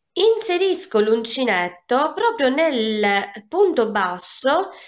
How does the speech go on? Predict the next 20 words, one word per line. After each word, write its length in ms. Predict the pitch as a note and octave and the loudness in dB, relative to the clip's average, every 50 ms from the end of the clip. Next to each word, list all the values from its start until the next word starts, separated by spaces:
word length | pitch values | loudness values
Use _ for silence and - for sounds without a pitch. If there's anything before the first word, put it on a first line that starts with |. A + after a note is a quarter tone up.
| - _ _ | -20 _ _
in 260 | F4+ A4 A4+ A4 - | 2 2 2 2 2
cui 640 | - C4 B3+ A#3+ A3+ A#3 B3+ D4 D#4 E4+ F4 - - | 0 -2 -2 -2 -2 -2 -2 0 0 0 -2 -4 -4
abbiamo 400 | - C#4+ C#4 C#4+ D#4 C#4+ D4+ D#4 | -6 -6 -2 -2 -2 -2 -2 -2
fatto 560 | C#4 - A3 F#3 F3+ F3+ - - _ - F#3 F3 | -2 -2 -2 -2 -2 -4 -6 -12 _ -8 -8 -6
punto 340 | F3+ G#3 G#3 G#3+ G#3 B3+ C4 | -4 -2 -2 -2 0 0 0
alto, 640 | C4 B3+ A#3+ G#3+ F#3+ F#3+ F#3 - - F#3+ F#3 F3 F3+ | 2 2 0 0 -2 -4 -8 -8 -6 -6 -6 -4 -4
catenella, 600 | G#3+ G#3 G#3+ - F4 G#4 A#4+ A#4+ G#4+ F4+ B3 G#3+ | -4 -4 -4 -2 -2 0 2 2 2 2 2 0
punto 360 | G#3 G#3 G#3 G3+ G3+ F#3+ F3+ | 0 -2 -2 -2 -2 -2 -2
alto. 580 | E3+ E3 E3 E3+ E3 - _ _ F#3+ F#3+ F#3+ F#3 - - - _ _ _ | -2 -2 -2 -4 -6 -10 _ _ -8 -8 -8 -10 -18 -20 -20 _ _ _
In 200 | - B3+ C#4 C#4+ | -8 -8 -6 -2
questo 340 | - A4+ A#4+ - - - B3+ | -2 -2 -2 -2 0 -2 -2
punto 420 | G#3+ A#3 C4 C4+ C4+ B3+ A3+ G3+ G3 | -2 -2 -4 -6 -2 -2 -2 -2 -2
basso 760 | G3 F#3+ F3+ F3 F3 - - - - - C4 C#4+ D#4+ F4+ F4 - - - - _ _ | -2 -4 -4 -4 -8 -10 -12 -12 -8 -4 -2 -2 -2 -2 -6 -10 -18 -20 -20 _ _
inserisco 680 | - C4 C4 C4 D4 F4+ G4+ A#4 A#4 A4+ - - A#3 G#3+ | -8 -8 -6 -4 -4 0 2 2 2 2 0 0 0 0
l'uncinetto 1120 | G#3+ G#3+ A3 A3 G#3+ - - A3+ G#3 F3 E3+ E3 E3+ - _ _ _ C4+ C#4+ D#4+ F#4 F#4 - - - - _ _ | 2 2 0 -2 -2 -2 -2 0 0 0 -2 -4 -6 -10 _ _ _ 0 0 0 0 -2 -6 -14 -20 -20 _ _
ed 180 | C4 D4 D4+ | -4 -2 0
eseguo 480 | G#4+ B4+ A4+ - A#3 G3+ G3+ G#3 C#4+ D#4+ | 0 -2 0 0 0 -2 0 -2 -2 -2
un 140 | D#4 C4+ G#3+ | -2 -2 -2
punto 600 | G3+ F#3+ F#3 F#3 F#3 F#3 F3+ G#3 G#3 A3 A3 - | -2 -2 -2 -2 -4 -4 -2 0 0 0 0 -2
bassissimo. 1200 | G3+ G3+ G3 F#3+ - - - - F3+ F3+ F3 - - - - G3+ F#3+ G3 F#3+ F#3+ F#3+ F#3+ F#3+ - | -6 -6 -6 -6 -6 -10 -10 -12 -12 -12 -12 -10 -10 -8 -6 -4 -2 0 0 0 0 -4 -8 -18